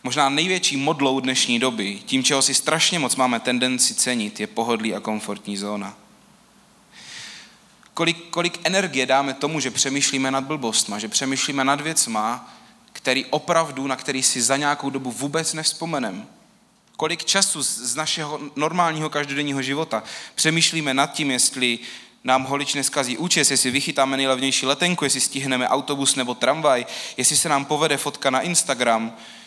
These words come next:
jestli zrovna se nám nepokadí dítě, když jsme v nějakém nejhorším momentu, kdy to opravdu nepotřebujeme a ono se většinou opravdu pokadí v ten moment. Jestli nám bude svítit sluníčko na naší dovolené. Tunu času strávíme tím,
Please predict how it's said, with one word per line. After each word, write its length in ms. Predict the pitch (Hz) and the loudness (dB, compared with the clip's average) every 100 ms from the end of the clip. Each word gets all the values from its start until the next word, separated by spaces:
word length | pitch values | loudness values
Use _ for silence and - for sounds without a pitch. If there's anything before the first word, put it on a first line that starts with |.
| - | -6
jestli 180 | 131 127 | 0 2
zrovna 360 | 143 165 175 165 | 2 2 2 0
se 140 | - | 2
nám 240 | 151 135 135 | 2 2 0
nepokadí 520 | 143 156 147 131 127 | -2 0 0 0 0
dítě, 300 | 139 156 143 | 0 0 -2
když 320 | 123 123 120 131 120 120 123 | 0 0 0 -4 -8 -8 -6
jsme 200 | 151 135 | -4 0
v 40 | |
nějakém 300 | 139 139 135 | 0 2 2
nejhorším 500 | 139 147 151 - 127 | 2 2 0 0 0
momentu, 540 | 127 147 147 139 110 120 - - - - | 0 0 -2 -4 -6 -8 -16 -18 -18 -10
kdy 160 | 131 127 | -4 -2
to 120 | 131 | -2
opravdu 400 | 151 139 160 147 | -4 0 0 0
nepotřebujeme 600 | 143 160 170 - 127 123 | -2 -2 -2 -2 0 0
a 40 | 120 | 0
ono 140 | 135 | 0
se 140 | 131 | 0
většinou 380 | 127 131 139 123 | 0 0 2 0
opravdu 360 | 123 131 123 120 | 0 0 0 0
pokadí 400 | 143 - 135 117 | -2 0 0 0
v 40 | |
ten 160 | - 117 | 0 0
moment. 440 | 113 107 104 - - - - - - - - - - | 0 0 -4 -8 -14 -18 -18 -20 -20 -20 -20 -20 -4
Jestli 220 | 139 170 | 0 0
nám 120 | 156 | 0
bude 160 | 151 151 | -2 -2
svítit 320 | - 139 135 | -2 -4 -4
sluníčko 500 | 117 127 123 117 - | -4 -4 -6 -6 -6
na 100 | 120 | -6
naší 240 | 117 113 113 | -4 -4 -4
dovolené. 540 | 113 117 107 101 104 - - - - - - - - - | -4 -4 -4 -6 -12 -18 -20 -20 -20 -20 -20 -20 -20 -8
Tunu 260 | - 214 196 | 2 4 4
času 260 | 190 170 170 | 2 0 2
strávíme 520 | - 160 156 160 143 | 2 4 4 0 -4
tím, 360 | - 131 151 | 0 0 -2